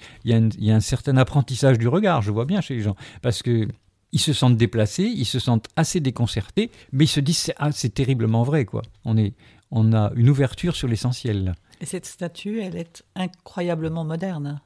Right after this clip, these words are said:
Speaker 1: Ah oui, certains, certains me disent ça, alors que,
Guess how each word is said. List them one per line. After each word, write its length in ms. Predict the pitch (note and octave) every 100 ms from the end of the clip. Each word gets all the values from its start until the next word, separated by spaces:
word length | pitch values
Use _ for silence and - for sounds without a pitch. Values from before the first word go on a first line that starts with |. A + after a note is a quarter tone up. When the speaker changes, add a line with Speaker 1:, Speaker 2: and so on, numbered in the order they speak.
| _ _ _ _ _ _ _ _
Speaker 1:
Ah 80 | -
oui, 100 | C3+
certains, 320 | D3+ C3+ C#3+
certains 320 | C3+ C3+ - C#3+
me 100 | C#3+
disent 180 | A#2+
ça, 200 | - A#2
alors 280 | G#2+ G#2+ G#2+
que, 120 | -